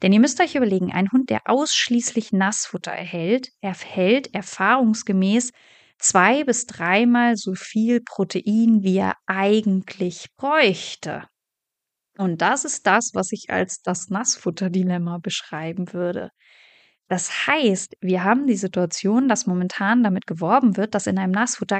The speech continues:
ganz viel Fleisch enthalten ist und ganz viel Innereien. Und jetzt haben wir Hunde, die zwei- bis dreimal so viel Protein bekommen, wie sie bräuchten.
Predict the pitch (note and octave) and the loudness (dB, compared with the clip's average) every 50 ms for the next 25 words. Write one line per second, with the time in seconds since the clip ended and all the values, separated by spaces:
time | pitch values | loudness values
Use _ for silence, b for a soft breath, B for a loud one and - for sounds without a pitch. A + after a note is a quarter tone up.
0 | G3 - - F3+ A#3+ B3+ B3+ B3+ - A3 A3 - G3+ F#3 F#3 F#3+ F#3 - F#3+ F3+ | -2 0 2 4 4 4 4 4 2 2 2 4 4 4 4 4 2 0 -6 -6
1 | - - - F3+ F#3 F#3 - F3+ F3 F3+ F3 F3+ - - F#3 - - G#3+ A3+ A#3 | -4 -2 0 0 0 0 -2 -2 -2 -2 -2 -2 -2 -4 -6 -2 2 4 4 4
2 | - - A3+ - - - F3+ F#3 F3+ F3 - E3 E3 - - G3+ - B B B | 4 2 0 0 2 2 0 0 0 -2 -4 -8 -8 -6 -8 -10 -12 B B B
3 | B B B B _ _ _ _ _ _ _ _ _ _ _ _ _ _ _ _ | B B B B _ _ _ _ _ _ _ _ _ _ _ _ _ _ _ _
4 | _ - G3+ F#3 F#3 F#3 - - B3+ C4 B3+ A3 F3+ F#3 F3+ F#3+ G#3+ B3 D4 F4+ | _ 0 4 4 4 4 4 2 4 6 6 6 6 6 4 4 4 2 0 -2
5 | _ _ _ _ _ _ _ _ _ _ _ - - G3+ G3+ G#3 G#3 G3+ - G#3+ | _ _ _ _ _ _ _ _ _ _ _ -4 0 2 4 4 4 4 4 6
6 | G#3 B3+ C#4+ C#4 - - G3 G3+ A3 A#3 A#3 A3 G3+ - - G3+ - - - E3 | 6 6 4 2 2 4 4 6 6 6 4 2 0 0 0 -2 0 0 -2 -2
7 | - - G3+ G#3 G#3+ G3 G3 - - G3 F#3 F#3 F#3+ G3 F#3+ F#3+ - F#3+ F3+ F3 | 0 2 4 4 4 4 2 -2 0 2 4 4 4 4 4 2 2 0 0 0
8 | F#3 F#3 - - - E3 D#3+ D#3+ - - - - F#3+ F#3 | 0 -2 -4 -2 0 0 0 0 -2 -6 -8 -8 -8 -8